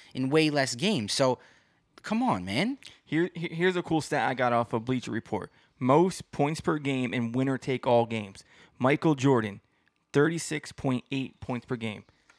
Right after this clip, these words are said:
Speaker 2: LeBron James, thirty-four point nine.
Speaker 1: Yeah, come on, bro. Another one. One
Speaker 2: Le-,
Speaker 1: again.
Speaker 2: Jordan
Speaker 1: One
Speaker 2: is
Speaker 1: again.
Speaker 2: better, once again, in
Speaker 1: How
Speaker 2: a winner-take-all situation.
Speaker 1: How about the turnovers? LeBron,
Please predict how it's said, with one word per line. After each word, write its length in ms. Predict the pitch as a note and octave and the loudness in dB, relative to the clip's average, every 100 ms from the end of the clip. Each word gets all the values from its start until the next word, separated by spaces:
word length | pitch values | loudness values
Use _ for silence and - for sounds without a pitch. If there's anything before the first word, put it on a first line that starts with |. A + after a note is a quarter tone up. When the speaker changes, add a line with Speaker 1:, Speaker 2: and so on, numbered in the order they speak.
| _ _ _ - | _ _ _ -4
Speaker 2:
LeBron 420 | A#2+ B2+ C#3 C#3+ | -2 2 2 2
James, 520 | B2+ C3+ A2+ G2+ - - | 2 2 0 -4 -12 -6
thirty-four 500 | - C3+ C3+ - C3 | 2 2 0 -2 -2
point 300 | A#2 C3 A2 | 0 -4 -4
nine. 240 | G#2 F#2+ - _ - | -6 -8 -12 _ -12
Speaker 1:
Yeah, 120 | A#2+ - _ | -12 -12 _
come 140 | - D3 | -10 -8
on, 80 | A2 | -8
bro. 120 | A#2 | -10
Another 200 | A2+ B2 A2+ | -8 -8 -8
one. 160 | F#2 E2 | -10 -12
One 160 | - A#2+ | -4 -2
Speaker 2:
Le-, 40 | C3 | 0
Speaker 1:
again. 240 | B2 F2+ _ _ - | -2 -6 _ _ 0
Speaker 2:
Jordan 240 | E3+ F3 E3+ | 4 4 2
Speaker 1:
One 80 | C#3+ | -2
Speaker 2:
is 120 | C3+ | -2
Speaker 1:
again. 40 | |
Speaker 2:
better, 340 | D#3 E3 A#2+ - - | -2 0 -4 -8 -8
once 320 | B2 C3+ C3+ | -2 0 0
again, 320 | D3 D3 G2+ - _ _ _ _ _ _ _ | -2 0 -2 -8 _ _ _ _ _ _ _
in 100 | C3+ | 2
Speaker 1:
How 60 | B2 | 4
Speaker 2:
a 20 | |
winner-take-all 540 | B2+ D3 C#3 C#3+ C3 A#2 | 4 2 2 2 2 2
situation. 540 | B2 A#2 G#2+ - C3+ | -2 -4 -4 -6 -10
Speaker 1:
How 40 | D3 | -2
about 140 | D3+ - | -2 -2
the 60 | |
turnovers? 600 | - C#3 A#2+ F2+ D2 - - _ _ - | -4 -4 -4 -6 -10 -14 -16 _ _ -10
LeBron, 400 | G#2+ A#2+ B2 | -4 -2 -2